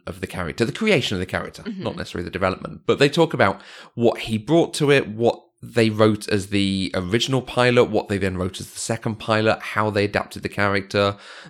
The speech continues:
Speaker 1: the, the direction for the director. Um, ooh, direction from the director. That's good.
Speaker 2: <laughs>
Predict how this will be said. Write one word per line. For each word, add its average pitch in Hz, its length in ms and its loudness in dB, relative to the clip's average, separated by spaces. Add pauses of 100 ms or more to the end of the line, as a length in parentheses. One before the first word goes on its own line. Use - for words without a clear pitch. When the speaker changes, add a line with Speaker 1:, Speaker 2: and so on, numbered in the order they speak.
Speaker 1:
the, 92 500 4
the 95 120 2
direction 92 560 -2
for 98 80 -8
the 92 60 0
director. 95 720 0 (240)
Um, 95 480 -4 (120)
ooh, 185 160 -2
direction 120 380 -4
from 117 120 0
the 110 80 6
director. 131 300 0
That's - 220 -4
good. - 220 -8
Speaker 2:
<laughs> 240 60 -12